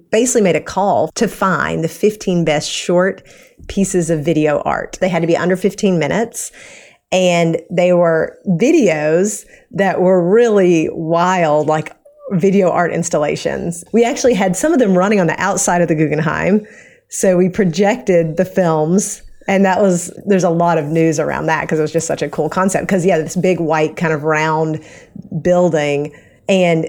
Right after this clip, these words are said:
we projected the videos, and it was wild. And people in New York loved it, but it also got, like, a lot of national attention. And I think it was crowdsourced, so people got to vote.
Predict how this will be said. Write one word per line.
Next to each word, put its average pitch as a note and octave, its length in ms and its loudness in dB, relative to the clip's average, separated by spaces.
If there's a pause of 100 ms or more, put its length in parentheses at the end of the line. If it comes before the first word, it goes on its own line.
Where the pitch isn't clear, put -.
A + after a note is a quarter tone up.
we G3 100 2
projected F3+ 720 0
the D#3 80 0
videos, C#3+ 580 0
and E3 140 0
it G3 140 2
was F3 180 0
wild. C#3+ 600 -2
And F3 120 2
people G3+ 240 2
in F3+ 60 2
New D#3 100 0
York D#3 300 2
loved E3 240 0
it, D#3+ 80 0
but G3+ 100 2
it G#3+ 120 2
also A3+ 200 2
got, G3 60 2
like, D#3 140 0
a E3 40 2
lot D#3+ 120 4
of D3+ 80 0
national D3 640 -2
attention. E3 680 -2
And F#3 140 2
I F3+ 40 0
think B3 160 0
it B3 80 2
was F3+ 160 -2
crowdsourced, F#3+ 640 -4
so F#3 100 -4
people G3 240 -2
got D#3+ 160 -2
to D#3+ 100 -6
vote. D#3 640 -2